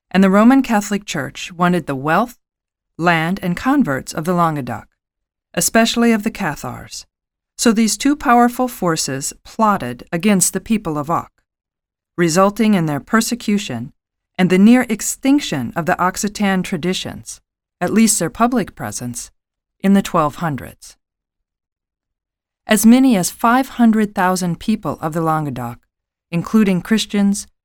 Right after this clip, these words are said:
Jews, and other mystics, may have been murdered during the twenty-year Albigensian Crusade and the century-long Inquisition that followed. The troubadours who sang in the language of Occ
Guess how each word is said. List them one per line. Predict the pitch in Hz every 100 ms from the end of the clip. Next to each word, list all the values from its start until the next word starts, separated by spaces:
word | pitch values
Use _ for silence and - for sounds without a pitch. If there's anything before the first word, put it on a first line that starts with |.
| _ -
Jews, | 196 202 202 196 -
and | 165 -
other | 185 196 208
mystics, | 185 185 - 117 - - _ _ _ _ -
may | 185 208
have | 233
been | 220 220
murdered | 196 190 214 139 117 - _ _ -
during | 185 185
the | 180
twenty-year | - 214 220 240 190 160 -
Albigensian | 170 175 156 180 190 202 196 196
Crusade | 214 202 - 131 120 - _ _ _ _ _ -
and | 196
the | 202
century-long | - 262 262 196 165 156 151
Inquisition | 180 170 165 143 196 - 131 123 -
that | 160 147
followed. | - 131 104 - _ _ _ _ _ _ _ _ _ _ _ _ _ _ _ _ _ _ _ _ _ _ _ _ _ _ _ _ _ -
The | 226
troubadours | - 330 240 139 120 139 -
who | 175
sang | 143 214 196 208 202
in |
the | 165
language | 156 180 202 165 135
of | 135
Occ | 139 123